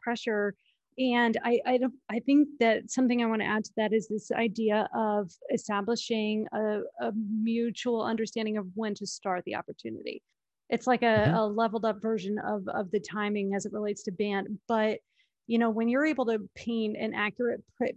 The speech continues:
Speaker 1: picture, particularly with enterprise sales, of the total time it takes,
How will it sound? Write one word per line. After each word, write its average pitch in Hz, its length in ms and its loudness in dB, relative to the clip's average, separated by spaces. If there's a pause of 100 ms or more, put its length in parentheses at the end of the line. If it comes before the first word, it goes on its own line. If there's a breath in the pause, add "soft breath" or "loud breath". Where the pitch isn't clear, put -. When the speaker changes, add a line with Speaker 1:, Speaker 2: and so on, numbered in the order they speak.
Speaker 1:
picture, 226 680 0
particularly 339 640 4
with 220 180 6
enterprise 202 440 2
sales, - 360 -8 (140)
of 226 420 4
the 214 140 6
total 214 280 0
time 208 280 2
it 202 180 -2
takes, 214 320 -4